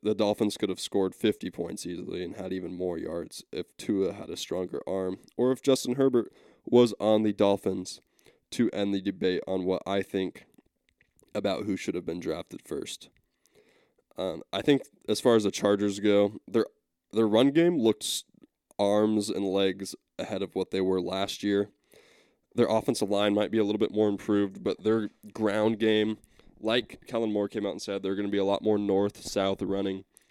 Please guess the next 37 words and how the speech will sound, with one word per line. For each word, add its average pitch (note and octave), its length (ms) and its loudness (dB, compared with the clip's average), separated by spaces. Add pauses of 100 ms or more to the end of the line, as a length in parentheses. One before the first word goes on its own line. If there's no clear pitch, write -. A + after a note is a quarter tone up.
which G#2+ 240 2
they A#2 120 6
were. A2 320 4 (160)
They G#2 160 0
gashed G2 560 -6
the F#2+ 120 -6 (140)
Dolphins' F#2 420 -4
defense F#2+ 600 -8
on F#2+ 140 -4
the F#2 80 -6
ground, F#2 420 -8 (400)
which G#2+ 240 -2
we G#2+ 120 2
haven't D3 260 4
been C#3+ 100 2
able D3 200 2
to C3+ 40 0
say C3+ 200 -2
about G#2+ 180 -4
the F#2 80 -12
Chargers - 400 -4
in D2 80 -8
the - 40 -4
past - 300 -8
few F2+ 120 -6
years. - 440 -6 (1400)
So B2 220 6
I A#2 120 4
think B2+ 300 2
this A2+ 180 0
offense A2 380 0
is G2 100 -6
gonna G2 140 -4
be F#2+ 60 0
explosive G2+ 480 -2
once G2 180 -4
again, G2 360 -2